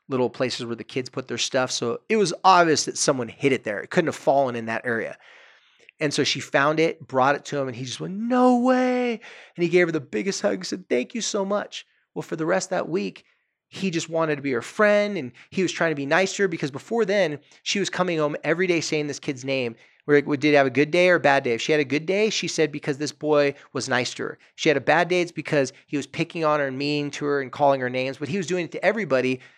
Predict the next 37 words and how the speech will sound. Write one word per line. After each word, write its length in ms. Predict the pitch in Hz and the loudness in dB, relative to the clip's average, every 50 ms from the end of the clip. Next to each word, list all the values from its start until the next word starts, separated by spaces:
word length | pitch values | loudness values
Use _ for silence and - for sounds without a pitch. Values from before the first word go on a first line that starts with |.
| _ _ _ - | _ _ _ -2
But 140 | 185 - | -2 0
for 100 | - - | 0 -4
some 400 | 147 - - - - 240 240 220 | -4 -2 -2 2 2 2 2 2
reason, 480 | 214 233 240 190 135 131 120 117 117 113 - _ _ _ _ _ _ _ _ _ _ _ _ _ _ _ _ _ _ | 0 0 -2 -2 -4 -4 -6 -6 -8 -10 -16 _ _ _ _ _ _ _ _ _ _ _ _ _ _ _ _ _ _
he 160 | _ - 180 | _ -2 0
was 240 | 180 165 156 131 127 | 2 2 2 0 -4
really 560 | 131 127 131 143 160 175 196 214 226 226 240 | -8 -12 -8 -4 0 0 2 2 2 2 2
doing 240 | 226 190 208 202 196 | 2 2 2 2 2
it 80 | 185 - | 0 0
to 80 | 180 | -2
her 340 | 160 156 180 175 170 165 - _ - | 0 2 4 4 4 2 0 _ 4
after 560 | 147 156 156 139 - - - 151 147 151 151 | 6 6 6 4 2 -2 -2 0 0 0 -2
this 500 | 151 127 127 131 123 123 - - - - _ _ _ _ _ _ _ _ _ _ | -2 -2 0 0 0 0 -4 -6 -8 -12 _ _ _ _ _ _ _ _ _ _
incident, 480 | 175 165 156 - - 147 135 131 - - | -4 -4 -2 -4 -4 -4 -4 -6 -6 -4
w-, 200 | 139 131 - - | -2 -2 0 2
not 180 | 151 147 - | 0 0 0
incident, 340 | 151 143 135 - 151 127 143 | -2 -6 -4 -4 -4 -2 -2
after 240 | 143 - - - 143 | -2 -2 -2 -2 -4
he 40 | 123 | -2
helped 220 | 131 143 135 - | -2 -2 -2 -2
her 120 | 139 127 | -4 -6
find 440 | 127 - - 127 127 127 127 127 127 - _ _ _ _ | -4 -2 -2 -2 0 -2 -4 -6 -8 -12 _ _ _ _
the 60 | - 143 | -10 -8
stuffed 300 | - - 139 123 - 165 | -4 -2 -4 -2 -2 -2
animal. 340 | 175 165 135 113 - - _ _ _ _ _ _ _ _ _ _ _ | -2 -2 -2 -4 -10 -14 _ _ _ _ _ _ _ _ _ _ _
My 80 | - 170 | 2 6
daughter 220 | 190 226 240 254 | 6 8 8 6
had 100 | 240 - | 4 2
told 240 | - - 202 190 185 | 0 0 0 0 0
me 100 | 180 175 | 0 0
that, 360 | 151 147 143 143 - - _ _ _ _ _ _ _ _ _ _ _ _ _ _ _ _ _ _ _ _ | 2 2 2 2 0 -2 _ _ _ _ _ _ _ _ _ _ _ _ _ _ _ _ _ _ _ _
he, 200 | - - - - | -20 -18 -14 -2
"Dad, 280 | - 196 185 202 190 | 2 4 4 4 4
he, 140 | 175 185 175 | 2 0 0
he's 180 | 147 165 180 147 | 0 -2 -2 0
different. 460 | - - 202 190 - - - - - _ _ _ _ _ _ _ _ _ _ _ | 4 4 4 4 2 -4 -10 -12 -16 _ _ _ _ _ _ _ _ _ _ _
And 400 | 151 151 151 147 147 143 139 131 | -4 -2 0 0 0 -2 -4 -8